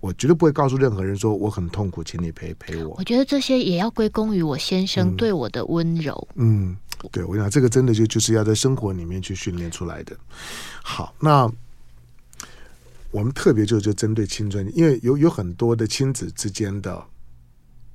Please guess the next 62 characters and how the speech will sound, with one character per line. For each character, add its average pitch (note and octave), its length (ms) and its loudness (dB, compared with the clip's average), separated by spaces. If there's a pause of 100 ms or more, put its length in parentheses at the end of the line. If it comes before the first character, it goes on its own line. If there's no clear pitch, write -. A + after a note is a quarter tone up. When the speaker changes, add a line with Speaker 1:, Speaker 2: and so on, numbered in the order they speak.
(180)
Speaker 1:
这 A2+ 140 0
种 F2+ 240 -6
的 F2+ 200 -14 (180)
对 C3+ 140 4
待 A2 140 0
的 F#2+ 120 -6
方 F#2 260 -6
式， F2+ 320 -8 (480)
青 G3+ 180 4
春 F#3+ 220 6
期 D3 160 -2
以 B2 40 -4
前 F#2 220 -6
的 F#2 80 -6
孩 E2+ 280 -10
子 E2+ 280 -8
是 F#2+ 320 -6 (140)
不 G#2 80 -6
会 G#2 160 0
反-， - 340 -8
反 D#2+ 200 -12
抗 F2 280 -8
的， - 100 -16 (320)
他 A2+ 120 -2
也 G2 80 -2
没 F2+ 100 -4
有 F#2+ 80 -2
反 - 220 -10
抗 - 20 4
的 G3 60 4
能 E3 200 2
力。 E3 80 -10
Speaker 2:
嗯， E3+ 80 -6
没 E3+ 100 -2
有， D#3 80 -4 (120)
对。 D3+ 160 -8 (140)
Speaker 1:
可 - 120 -2
是 B2 120 4
很 G#2+ 160 -2
多 C3 120 2
的 B2 80 2
激 B2 260 -4
化 A#2 200 -2
在 G2 140 -4
青 G#2 220 -6
春 G2 200 -4
期 F2 140 -10
的 E2 120 -12
时 - 140 -10
候， D#2+ 300 -10
因 A#2+ 140 0
为 A#2+ 60 2
孩 A2 220 -4
子 F2 140 -8
的 F2 80 -6
自 - 200 -6
我 - 200 -10
出-， E2+ 180 -10
出 - 160 -12
来 D#2 80 -12
了。 - 180 -18
Speaker 2:
是。 - 360 -6